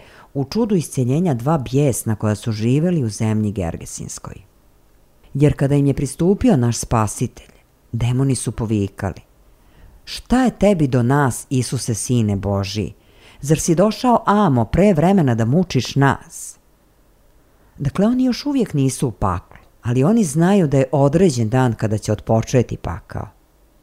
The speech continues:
Ne vjerujem u čistilište, ali vjerujem, kao što Sveto pismo svjedoči, da molitve i postovi koji živi čine za upokojene imaju blagotvorno dejstvo na duše upokojenih i na nas,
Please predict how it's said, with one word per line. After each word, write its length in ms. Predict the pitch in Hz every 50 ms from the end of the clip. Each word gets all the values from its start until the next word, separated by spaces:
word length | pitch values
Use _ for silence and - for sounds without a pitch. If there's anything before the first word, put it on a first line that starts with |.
| _ _ _ _ _ _ _ _ _ _ _ _ _ _
Ne 340 | 151 151 151 139 135 131 123
vjerujem 420 | 117 117 120 113 113 113 110 110
u 40 | 107
čistilište, 800 | - - 135 131 120 - - 156 135 107 87 - - - - 95 - - - - - _
ali 220 | - 131 139 147 147
vjerujem, 580 | 143 180 190 202 208 160 120 101 98 71 76 - _ _ _
kao 200 | - - 110 107
što 160 | - - 113
Sveto 400 | 104 - - 131 123 117 - 117
pismo 400 | 104 - 120 120 127 - - 120
svjedoči, 680 | 104 - - 113 113 123 135 170 165 - - 135 101 - _ _ _ _ _ _ _ _ _ -
da 120 | 139 147
molitve 640 | 143 147 147 143 139 143 151 147 - - 113 107 98
i 140 | 98 98 98 - _
postovi 640 | - 135 127 123 131 127 - - - 185 151 117 90
koji 220 | - - 101 104
živi 360 | 104 104 131 135 135 123 123
čine 360 | - - - 135 139 147 151
za 140 | 135 117 107
upokojene 720 | 82 - - 120 131 139 - 185 185 175 160 151 127 101 - - _ _ _ _ _ _ _ _ -
imaju 320 | 196 202 220 254 220 156
blagotvorno 720 | 123 120 135 139 143 151 123 117 107 - - 107 107 110 107
dejstvo 580 | 101 110 113 117 123 127 - - - - 143
na 120 | 123 117 110
duše 480 | 104 107 139 139 135 117 - - 117
upokojenih 760 | 104 - - 113 110 110 110 - 131 123 107 101 101 95 - 107
i 40 |
na 140 | 98 98 98
nas, 520 | 101 101 92 76 - - - - - -